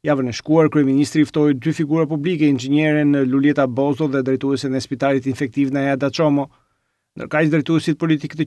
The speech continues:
qarqeve me gjasa do të jenë në pjesën e fundit të asaj që njihet si zonë e sigurt në lista, ndonse ndryshimet zgjedhore mundsojnë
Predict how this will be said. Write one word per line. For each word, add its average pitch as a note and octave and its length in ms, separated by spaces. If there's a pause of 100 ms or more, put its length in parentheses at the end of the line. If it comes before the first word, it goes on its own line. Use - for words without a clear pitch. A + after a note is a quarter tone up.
qarqeve B2+ 400
me B2+ 80
gjasa D3 400
do C3+ 80
të D3 160
jenë C#3+ 140
në - 100
pjesën D3 300
e - 20
fundit C3+ 400
të D3+ 100
asaj C3 280
që C#3 100
njihet C3 260
si C#3 140
zonë C3+ 320
e A#2+ 80
sigurt C3+ 320
në C#3 80
lista, C#3+ 320 (400)
ndonse D3+ 380
ndryshimet C#3 420
zgjedhore C#3 480
mundsojnë C#3+ 400